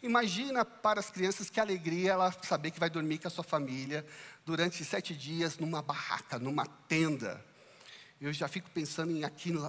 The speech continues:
nós fazemos um acampamento no gramado de pais com os filhos o ano que vem aí do Vila Kids. Você já pensou que festa, que tempo gostoso de as crianças estarem juntas, em família,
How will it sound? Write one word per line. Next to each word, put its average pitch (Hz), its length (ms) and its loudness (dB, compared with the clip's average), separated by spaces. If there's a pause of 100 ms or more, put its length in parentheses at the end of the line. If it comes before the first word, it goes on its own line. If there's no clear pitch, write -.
nós 143 300 -4
fazemos 143 480 -4
um 160 100 -4
acampamento 175 1200 0
no 165 100 2
gramado 147 800 -2 (400)
de 135 160 -8
pais 147 520 0
com 139 240 -6
os - 200 -6
filhos 143 460 -8
o 127 80 -6
ano 131 160 -6
que - 160 -10
vem 117 320 -6
aí 107 340 -8 (460)
do 127 140 -10
Vila 120 420 -8 (120)
Kids. - 340 -18
Você 127 120 -10
já 139 120 -8
pensou 143 400 -10
que - 160 -12
festa, - 640 0
que - 180 -16
tempo 165 560 0 (300)
gostoso 143 640 0
de 143 80 -4
as - 100 -2
crianças 156 320 -4
estarem 147 380 -2
juntas, 143 720 -6 (440)
em 160 120 2
família, 131 840 -2